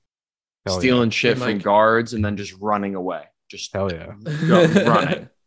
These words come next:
Speaker 1: I just, I knew you'd love the game simply for that, for how much
Speaker 2: There's
Speaker 1: fucking
Speaker 2: so
Speaker 1: loot
Speaker 2: much
Speaker 1: there
Speaker 2: loot.
Speaker 1: is.
Speaker 2: There's so much loot. It's fantastic.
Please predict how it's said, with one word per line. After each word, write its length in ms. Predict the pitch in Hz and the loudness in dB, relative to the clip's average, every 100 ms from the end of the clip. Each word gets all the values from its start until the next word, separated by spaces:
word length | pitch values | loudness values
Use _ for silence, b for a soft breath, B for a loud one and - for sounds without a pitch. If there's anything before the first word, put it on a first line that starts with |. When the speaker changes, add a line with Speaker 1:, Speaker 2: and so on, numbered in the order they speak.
| _ _ _ _ _ | _ _ _ _ _
Speaker 1:
I 120 | - 113 | 2 4
just, 180 | 127 | 4
I 140 | 131 127 | 0 0
knew 240 | 123 139 | 2 2
you'd 200 | 160 160 | 2 2
love 280 | 139 135 127 | 2 0 -2
the 80 | 123 | -4
game 320 | 117 117 107 | -2 -2 -4
simply 460 | - - 127 123 113 | -6 2 2 4 -2
for 160 | 120 | 0
that, 240 | 104 98 95 | 2 2 0
for 120 | 101 | -4
how 140 | 104 | -2
much 180 | 98 - | -4 -2
Speaker 2:
There's 140 | 110 92 | -2 0
Speaker 1:
fucking 120 | 92 | 2
Speaker 2:
so 100 | 123 | 4
Speaker 1:
loot 60 | 107 | 4
Speaker 2:
much 140 | 95 | 2
Speaker 1:
there 180 | 90 90 | 2 0
Speaker 2:
loot. 180 | 87 92 | 0 -4
Speaker 1:
is. 140 | - _ | -12 _
Speaker 2:
There's 180 | 107 92 | -6 -4
so 220 | - 104 | -2 0
much 260 | 92 87 - | -2 -4 -6
loot. 220 | 82 80 | -6 -6
It's 100 | - | -10
fantastic. 640 | - 92 87 80 78 - - | -6 -4 -2 -4 -4 -10 -18